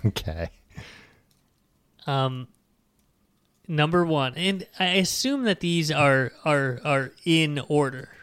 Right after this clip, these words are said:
Speaker 2: right?
Speaker 1: Right, in some
Speaker 2: Like,
Speaker 1: kind of
Speaker 2: like, what
Speaker 1: order
Speaker 2: your
Speaker 1: where
Speaker 2: best known
Speaker 1: people search or whatever, or click.
Speaker 2: All right. Now, keeping in mind that this is the Internet Movie Database,
Speaker 1: Right.
Speaker 2: but also
Speaker 1: Number
Speaker 2: lists
Speaker 1: one
Speaker 2: C V
Speaker 1: is My
Speaker 2: shows.
Speaker 1: Cousin Vinny,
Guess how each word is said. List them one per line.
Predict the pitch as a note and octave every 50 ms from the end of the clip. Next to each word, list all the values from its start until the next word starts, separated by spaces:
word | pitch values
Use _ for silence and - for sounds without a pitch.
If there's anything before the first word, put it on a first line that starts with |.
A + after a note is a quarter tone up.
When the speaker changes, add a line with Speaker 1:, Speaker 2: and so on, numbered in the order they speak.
| -
Speaker 2:
right? | D3 C3 C3+ F#3+
Speaker 1:
Right, | G#3+ G3 D3+ B2+ A2 G#2+ A#2+
in | D#3 F3 F3 F3+
some | - G3+
Speaker 2:
Like, | G3 E3+
Speaker 1:
kind | E3+ G3+ G3+ F3
of | D#3 C#3
Speaker 2:
like, | C3+
what | C3+
Speaker 1:
order | D3 D#3 D3+ D3 C#3+ C#3 C3
Speaker 2:
your | A#2+
Speaker 1:
where | B2 A#2 A2+
Speaker 2:
best | - - C#3+
known | C#3+
Speaker 1:
people | C3+ - A#2 G2 -
search | - - - - - A2 G2+ G2+ F#2+ F2 - - - -
or | F#2 E2+ E2
whatever, | D#2 E2+ D#2+ D#2 D#2+ D#2+ D#2 - D#2 D#2 D#2 D#2+ E2+
or | E2+ -
click. | - - - G#2 G2 G2 G2 F#2+ F#2 F2 - -
Speaker 2:
All | - D#3
right. | C#3 B2+ B2+ B2+ - _ _ _ _ _ -
Now, | F3 E3+ E3
keeping | - - - A3 G#3+ - B3 B3 B3 B3
in | G#3+ F3+ F#3 F3 E3+
mind | E3 D3+ C#3 C#3 C3 C3+ C3 -
that | - C3+ C3 -
this | - C3 - - C#3
is | C3 -
the | - C3 B2+ C#3+
Internet | D3 C#3+ D#3+ D3+ C#3 B2+ A#2+ C3+
Movie | C#3 D3+ F3 G3+ A3 A3+ G#3 F3 E3 C#3 C3
Database, | C3+ B2+ B2 A#2+ B2 B2 B2+ C3 A#2+ B2 B2+ A#2
Speaker 1:
Right. | G2+ F#2+ E2 D2+ - - - - -
Speaker 2:
but | D#3+ C#3+
also | D3 D3+ D3+ D3 F#3 D3 D3
Speaker 1:
Number | D#3+ E3+ E3 E3 E3+
Speaker 2:
lists | E3 D#3 E3
Speaker 1:
one | D#3+ D#3 C#3+
Speaker 2:
C | C3
V | A#2+
Speaker 1:
is | A#2+ A#2+
My | B2 A#2 A2+
Speaker 2:
shows. | A2 C3
Speaker 1:
Cousin | B2+ A#2 G2+ G2 G#2+ G2 F2
Vinny, | F#2 F2+ D#2+ D2 C#2 D2+ D2+ -